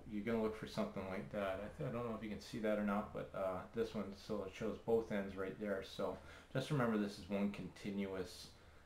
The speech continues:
uh, end. If you don't see it on this end, then flip it around and look for it on this end. On this bracelet I have, um, with, uh, the little,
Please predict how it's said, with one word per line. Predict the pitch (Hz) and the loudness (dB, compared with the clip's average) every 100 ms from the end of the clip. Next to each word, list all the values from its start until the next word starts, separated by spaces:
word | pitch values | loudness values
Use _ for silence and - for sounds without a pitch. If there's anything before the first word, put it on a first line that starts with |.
| - 113 | -10 -2
uh, | 92 92 101 | 0 2 4
end. | 101 90 | 4 4
If | 85 | 2
you | 107 | 2
don't | 127 - | 2 2
see | 135 | 2
it | 120 | 4
on | 107 107 | 6 4
this | 113 113 - | 2 0 -2
end, | 104 104 101 - - - | 2 2 0 -4 -18 -6
then | 113 107 101 | 0 2 2
flip | - 107 104 | 2 2 4
it | |
around | 101 98 98 | 2 4 2
and | 95 | 0
look | 92 90 | 0 -2
for | - 98 | -2 0
it | 95 | 0
on | 92 | 0
this | 92 - 87 | -4 -4 -6
end. | 87 - - - - | -6 -10 -16 -14 -4
On | 101 107 | 2 4
this | 123 | 4
bracelet | - 113 104 107 | 4 6 6 4
I | 101 95 | 4 4
have, | 98 98 98 98 - - 95 | 2 4 2 -2 -10 -10 -6
um, | 95 95 92 - - - - - - - - - - - 127 | -2 -2 -4 -8 -14 -20 -20 -20 -6 -4 -4 -12 -20 -12 -8
with, | 202 - 107 | -8 -6 0
uh, | 95 95 90 - - | 2 2 0 -6 -10
the | - | -6
little, | 107 113 107 101 | 0 2 4 2